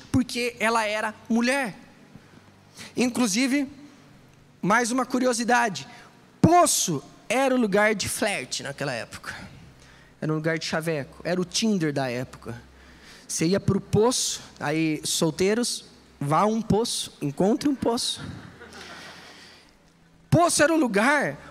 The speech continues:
onde a galera ia. "E aí, você tem uma água? Geladinha?" Era o poço. Então, peraí.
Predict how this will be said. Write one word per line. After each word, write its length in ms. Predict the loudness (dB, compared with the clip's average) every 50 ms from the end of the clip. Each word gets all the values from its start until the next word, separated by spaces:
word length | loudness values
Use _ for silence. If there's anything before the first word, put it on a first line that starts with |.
| -8 -2
onde 180 | -2 -2 0
a 40 | 0
galera 440 | 0 0 2 2 2 0 0 0 -2
ia. 300 | -2 -2 -2 -4 -4 -6 -6 -10 -12 -14 -16 -14 -4 -2
"E 60 | 0
aí, 160 | 0 0 -2
você 100 | -4 -4
tem 100 | -2 -2
uma 140 | 0 0 0
água? 380 | 0 0 0 0 -2 -4 -6 -8 -12 -18 -20 -20 -20 -20 -20 -20 -20 -20 -20 -20 -20 -18 -18 -16 -16 -16 -16 -14 -14 -16 -14 -14 -14 -16 -10 -8
Geladinha?" 680 | -4 -2 -2 -2 -2 -2 -2 -2 0 0 0 -2 -4 -6 -12 -18 -20 -20 -20 -20 -20 -20 -20 -20 -20 -20 -20 -20 -20 -20 -20 -20 -20 -20 -20 -8 -4
Era 100 | -4 0
o 40 | 2
poço. 440 | 2 2 2 2 0 -2 -6 -8 -10 -16 -20 -20 -20 -18 -16 -14 -12 -12 -10 -4
Então, 320 | -2 -2 2 4 4 4 4
peraí. 460 | 4 4 4 6 4 4 2 0 -4